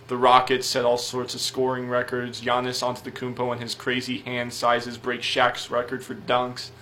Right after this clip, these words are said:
So Lillard will never get the respect he deserves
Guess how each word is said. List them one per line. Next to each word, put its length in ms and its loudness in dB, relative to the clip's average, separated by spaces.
So 480 4
Lillard 440 8
will 100 6
never 280 4
get 160 2
the 60 -2
respect 400 2
he 100 -2
deserves 600 0